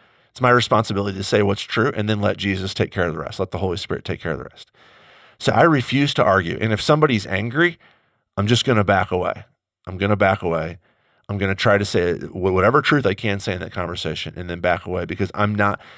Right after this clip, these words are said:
what I don't wanna do, if, if I give any vibe at all, so first of all, I don't know all the answers.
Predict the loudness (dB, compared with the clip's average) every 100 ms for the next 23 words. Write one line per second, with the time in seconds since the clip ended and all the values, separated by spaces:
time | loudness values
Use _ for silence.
0 | -8 4 6 6 6 4 4 2 2 -2
1 | 2 0 0 0 4 4 2 2 2 2
2 | 0 0 -2 2 6 6 6 4 2 2
3 | 2 -2 -6 2 2 2 -2 -4 -4 -10
4 | -20 -20 2 2 4 2 4 6 6 4
5 | 0 -4 -6 -12 -12